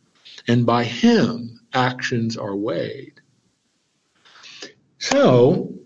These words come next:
what she does in this warning is she acknowledges and stipulates two things. The heart of the human condition is pride. I don't need God.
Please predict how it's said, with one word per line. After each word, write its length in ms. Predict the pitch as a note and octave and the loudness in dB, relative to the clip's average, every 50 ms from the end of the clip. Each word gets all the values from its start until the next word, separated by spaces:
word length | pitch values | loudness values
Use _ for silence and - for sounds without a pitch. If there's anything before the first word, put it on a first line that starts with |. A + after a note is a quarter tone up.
| _ - - _ _ _ | _ -20 -20 _ _ _
what 360 | - C3+ F3+ B3+ E4+ D4 - | 4 4 4 4 4 0 -2
she 220 | - - A#3 G#3 F#3 | -2 2 2 4 6
does 380 | F#3 F#3 F3 F3 F3 E3+ - | 6 6 8 8 6 6 4
in 420 | - - D#3 C#3 C#3 C3+ C#3 C#3 B2+ | 2 2 2 2 2 2 0 0 2
this 260 | B2 C3 C3 B2+ - | 4 4 4 4 2
warning 800 | B2+ C3+ F#3 A#3 B3+ - - A2+ G#2+ A2 - - - - - - _ _ _ _ _ _ _ _ _ _ _ | 2 4 6 6 6 6 6 4 4 2 0 -2 -6 -10 -14 -18 _ _ _ _ _ _ _ _ _ _ _
is 140 | C3+ C#3+ C#3+ | 4 4 4
she 260 | C#3+ - - E3+ D#3 | 2 2 4 4 4
acknowledges 760 | D#3 D3+ C#3+ C3+ C3+ C#3 C#3 C3+ C3+ B2+ B2+ C3+ C#3 C#3 - | 4 4 2 2 4 6 6 6 6 4 4 2 2 2 2
and 220 | - - A#2+ A2+ | 0 -2 -2 -2
stipulates 640 | - - - - G3+ G3+ - - A#2 A#2 A#2 A2+ - - | -2 -2 0 2 2 2 2 2 2 4 2 2 0 -4
two 340 | - - - C#3+ D3 F3 | -4 0 4 6 6 6
things. 680 | E3+ - F#3 G3 E3+ C3 - - - - - - - _ _ _ _ _ _ _ _ _ _ _ _ _ _ _ _ _ _ _ _ _ _ _ _ _ _ _ | 6 4 4 4 4 4 0 -2 -6 -12 -18 -20 -20 _ _ _ _ _ _ _ _ _ _ _ _ _ _ _ _ _ _ _ _ _ _ _ _ _ _ _
The 180 | - C3 C#3+ C#3+ | 2 2 4 4
heart 800 | - - - - - A#3 B3 A3 C#3 F#2+ - - - - - - _ _ _ _ _ _ _ _ _ _ _ _ _ _ - | 2 -2 -6 0 2 4 4 6 4 2 -2 -6 -10 -14 -14 -14 _ _ _ _ _ _ _ _ _ _ _ _ _ _ -2
of 100 | B2+ B2 | 0 2
the 120 | C#3 D3 | 4 2
human 440 | C#3 C#3 D#3 E3+ E3+ E3+ E3+ E3+ E3 | 4 4 4 6 6 6 6 4 4
condition 720 | E3 D#3 C3+ C3 C#3+ D#3+ E3+ - - - - - - - - _ _ _ _ _ _ _ _ _ _ _ | 2 2 2 4 4 4 4 2 0 -2 -6 -8 -12 -16 -20 _ _ _ _ _ _ _ _ _ _ _
is 140 | A2+ A2 A2+ | -4 -4 -4
pride. 600 | A2+ - - C3+ C3 C#3 G#2+ G2 - - - - - _ _ _ _ _ _ _ _ _ _ _ _ _ _ _ _ _ _ _ _ _ _ _ _ _ _ _ _ _ _ _ _ _ _ _ _ - - | -4 -2 0 2 2 2 2 0 -4 -8 -14 -18 -20 _ _ _ _ _ _ _ _ _ _ _ _ _ _ _ _ _ _ _ _ _ _ _ _ _ _ _ _ _ _ _ _ _ _ _ _ -2 2
I 160 | B2+ C3+ C3 | 2 4 4
don't 400 | C3 C3 B2+ B2+ B2+ B2+ A2+ A#2+ | 6 6 4 4 4 2 2 4
need 320 | C#3 D#3 F#3 G#3 G#3+ F#3+ | 6 6 6 6 4 4
God. 580 | G#3 G#3 G#3+ A3+ A#3 B3+ C#4+ D4 - - - | 4 4 4 4 4 4 2 0 -2 -6 -14